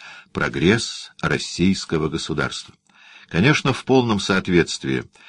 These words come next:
с идеалистическими представлениями учёного,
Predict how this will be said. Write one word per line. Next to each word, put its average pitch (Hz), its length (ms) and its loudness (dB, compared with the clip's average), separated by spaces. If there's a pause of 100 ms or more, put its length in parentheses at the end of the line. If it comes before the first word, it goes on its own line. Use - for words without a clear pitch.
(180)
с - 200 -8
идеалистическими 95 1120 0
представлениями 71 1000 -2
учёного, 85 640 -2